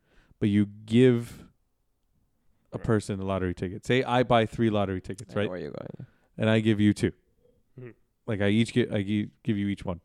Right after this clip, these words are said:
Speaker 3: Yeah.
Speaker 1: And one of you wins big.
Speaker 2: Mm-hmm.
Speaker 1: Let's say,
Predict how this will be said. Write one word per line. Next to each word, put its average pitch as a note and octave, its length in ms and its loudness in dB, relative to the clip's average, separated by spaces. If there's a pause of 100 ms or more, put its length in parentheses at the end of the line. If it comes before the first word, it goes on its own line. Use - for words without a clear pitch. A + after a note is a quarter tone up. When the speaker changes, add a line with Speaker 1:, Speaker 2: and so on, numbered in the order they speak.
(480)
Speaker 3:
Yeah. G#2 140 -16 (720)
Speaker 1:
And G#2+ 300 -2
one A2 320 6
of A2 100 0
you G#2 360 2 (260)
wins G#2 260 0
big. F2+ 320 -6 (400)
Speaker 2:
Mm-hmm. B2+ 140 -16 (500)
Speaker 1:
Let's - 220 2
say, A#2+ 520 6